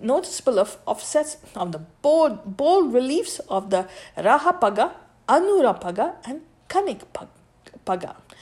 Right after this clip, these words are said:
The Trita plan additionally created to Pancharatha and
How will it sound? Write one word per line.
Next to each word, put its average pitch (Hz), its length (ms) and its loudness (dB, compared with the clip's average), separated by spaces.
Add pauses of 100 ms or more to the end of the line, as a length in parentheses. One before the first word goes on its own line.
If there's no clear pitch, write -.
(280)
The 214 100 0
Trita - 640 0
plan 208 460 0
additionally 254 720 -4
created 240 560 -4 (380)
to 208 240 -6 (160)
Pancharatha 302 800 -2 (360)
and 180 360 -6